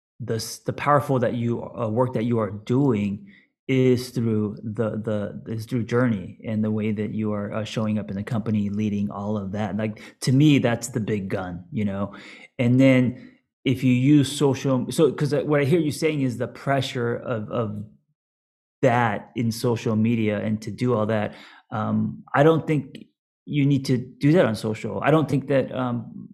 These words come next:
you know, I think if you just have fun with social media, it doesn't make, it doesn't take away from all the work that you're doing in Journey, right? So everything isn't on social. It's all spread, the chips are all spread out. And so as long as you feel good about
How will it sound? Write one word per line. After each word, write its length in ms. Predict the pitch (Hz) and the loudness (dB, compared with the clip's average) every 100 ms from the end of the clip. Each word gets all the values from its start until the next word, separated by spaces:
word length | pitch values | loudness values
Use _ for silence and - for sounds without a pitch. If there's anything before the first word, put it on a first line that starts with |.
| - | -4
you 160 | 139 | 0
know, 100 | 127 | 2
I 140 | 117 143 | 2 2
think 180 | 147 | 0
if 120 | 135 135 | -2 0
you 240 | 131 120 | 0 0
just 420 | 139 131 - - | -2 -2 -4 -6
have 220 | 117 131 | -2 -2
fun 240 | - 139 139 | 0 2 4
with 100 | 127 | 2
social 300 | 131 120 123 | 0 -2 0
media, 260 | 120 120 | 2 2
it 80 | 117 | 0
doesn't 360 | 123 127 123 123 | 0 0 0 0
make, 260 | 123 123 | 0 -2
it 100 | 123 | -4
doesn't 200 | 123 143 | -2 0
take 200 | 127 151 | 0 -2
away 200 | 139 127 | 0 0
from 180 | 117 120 | 0 -2
all 100 | 113 | -2
the 80 | 110 | -2
work 140 | 110 | -2
that 80 | 110 | -4
you're 120 | 110 | -6
doing 200 | 104 110 | -4 -2
in 80 | 98 | -2
Journey, 320 | 104 104 92 | -2 -4 -6
right? 200 | 101 104 | -8 -6
So 240 | - 127 - - - - | 0 0 0 -6 -8 0
everything 460 | 147 151 147 135 | 4 4 4 2
isn't 260 | 139 127 131 | 2 0 0
on 180 | 123 113 | -2 -4
social. 600 | - 156 127 120 110 110 - - | -2 -2 -2 -4 -4 -6 -12 -10
It's 180 | 131 135 | -2 2
all 160 | 120 | 2
spread, 480 | - - - 127 - | 0 -6 -2 0 0
the 80 | 127 | 0
chips 260 | 143 - | 0 0
are 100 | 143 | 4
all 120 | 123 117 | 4 2
spread 340 | - 123 98 | -2 -4 -2
out. 240 | 104 98 | -2 -2
And 120 | 98 110 | -4 -4
so 160 | 123 | -2
as 120 | 113 | 0
long 340 | 120 127 143 131 | 2 4 4 4
as 180 | 123 113 | 2 0
you 80 | 127 | -4
feel 500 | - 113 110 107 - _ _ _ | -2 -2 -2 -4 -12 _ _ _
good 280 | - 127 113 | 0 2 2
about 440 | 113 110 110 110 | 0 0 0 -2